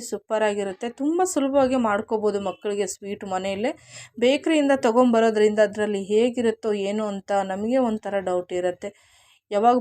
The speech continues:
ಮಾಡಿಟ್ಟಿರ್ತಾರೋ ಏನೋ ಗೊತ್ತಿಲ್ಲ, ಆರೋಗ್ಯ ಯಾವ ಥರ ಆಗುತ್ತೆ ಅಂತ ಗೊತ್ತಾಗಲ್ಲ. ಹಾಗಾಗಿ ನೀವು ಈ ಥರ ಸ್ವೀಟ್ಗಳನ್ನ ಮನೆಯಲ್ಲೇ ಮಾಡಿಟ್ಕೋಬೋದು. ನಾನು already ಈಗ ಮೂರು ನಾಲ್ಕು ಸ್ವೀಟ್ ಹಾಕಿದ್ದೀನಿ, ನೋಡಿಲ್ಲ ಅಂದರೆ ಚೆಕ್ ಮಾಡಿ ನೋಡಿ. ಇದೇ ಥರ ಸುಲಭವಾದ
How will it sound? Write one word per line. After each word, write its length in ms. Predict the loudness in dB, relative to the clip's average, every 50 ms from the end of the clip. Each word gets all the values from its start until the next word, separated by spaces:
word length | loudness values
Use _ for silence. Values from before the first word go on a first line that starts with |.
| 0 0
ಮಾಡಿಟ್ಟಿರ್ತಾರೋ 680 | -2 -2 -4 -6 -4 -6 -8 -8 -2 -2 0 2 2 2 0 -2
ಏನೋ 140 | -2 -2 -4 -4 -4
ಗೊತ್ತಿಲ್ಲ, 340 | -6 -8 -6 -8 -6 -4 -2 -2 -2 -2 -4 -6 -4 -2
ಆರೋಗ್ಯ 320 | -2 -2 -2 -2 0 -2 0 0 2
ಯಾವ 120 | 0 0 0 -2 -6
ಥರ 100 | -6 -4 -4
ಆಗುತ್ತೆ 240 | -4 -6 -8 -10 -12 -10
ಅಂತ 100 | -8 -6 -4 -4
ಗೊತ್ತಾಗಲ್ಲ. 440 | -6 -6 -8 -8 -6 -4 -2 -2 -2 -2 -2
ಹಾಗಾಗಿ 400 | -6 -4 -4 -6 -4 -4 -6 -8 -8 _ _ _ _ _ _ _ _ _ _ _ -2
ನೀವು 140 | 0 2 2 2 2
ಈ 20 | 0 0 0
ಥರ 100 | 0 0 0 0
ಸ್ವೀಟ್ಗಳನ್ನ 480 | -2 -4 -4 -2 -2 -2 0 0 0 0 0
ಮನೆಯಲ್ಲೇ 300 | -2 -4 -4 -4 -2 -2 -2 -2
ಮಾಡಿಟ್ಕೋಬೋದು. 580 | -2 -4 -6 -8 -10 _ -10 -6 -6 -4 -2 0 0 0
ನಾನು 140 | 0 2 2 2
already 300 | 2 2 2 2 2 2 0
ಈಗ 100 | 0 0 -2 0
ಮೂರು 240 | 0 0 2 2 2 2 2 2 0
ನಾಲ್ಕು 240 | -2 -4 -4 -6 -8 -10
ಸ್ವೀಟ್ 220 | -10 -8 -4 -2 -2
ಹಾಕಿದ್ದೀನಿ, 420 | -2 -2 -6 -10 -8 -8 -8 -6 -6 -4 -4
ನೋಡಿಲ್ಲ 300 | -4 -4 -4 -4 -4 -4 -4
ಅಂದರೆ 160 | -4 -8 -10 -12 -12
ಚೆಕ್ 160 | -18 -20 _ _ -14
ಮಾಡಿ 160 | -12 -12 -10 -8 -8
ನೋಡಿ. 220 | -4 -2 -2 -4 -4 -8 _ _ _ _ _ _ _ _ _ _ _ _ _ 0
ಇದೇ 140 | 2 2 2 2
ಥರ 120 | 2 0 0 0 -2
ಸುಲಭವಾದ 440 | -2 -4 -4 -2 -2 -2 -2 -2 -4